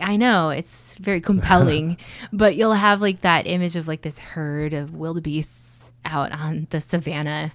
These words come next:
Speaker 2: Mm-hmm.
Speaker 1: And then these lions all are, like, very quiet and sneaky, and they're all working together, but they kind of, like, come around it, observe everybody, and pick their, pick their mark, you know? And then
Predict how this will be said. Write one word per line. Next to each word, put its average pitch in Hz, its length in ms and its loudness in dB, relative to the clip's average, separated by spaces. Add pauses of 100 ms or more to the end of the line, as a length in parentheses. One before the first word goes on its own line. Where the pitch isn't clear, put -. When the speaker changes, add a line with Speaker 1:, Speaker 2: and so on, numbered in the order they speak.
(160)
Speaker 2:
Mm-hmm. 104 300 0
Speaker 1:
And 196 200 4
then 180 380 2
these 196 280 -2
lions 165 720 0
all 160 260 0
are, 156 120 -2
like, 147 180 -8
very 156 300 -6
quiet 151 680 -4 (220)
and 156 200 0
sneaky, 147 760 -4
and 156 140 -6
they're 160 120 0
all 156 180 2
working 156 380 -2
together, 143 500 -4 (340)
but 165 120 -4
they 147 100 -4
kind 156 240 -2
of, 147 140 -6
like, - 300 -8 (320)
come 170 200 -2
around 147 320 -2
it, 135 260 -4 (280)
observe 160 500 0
everybody, 143 640 -4
and 143 220 -10
pick - 340 -2
their, 147 400 -4 (380)
pick - 140 -4
their 135 120 -4
mark, 135 400 -6 (540)
you 147 100 -6
know? 151 280 -4 (300)
And 180 180 0
then - 280 2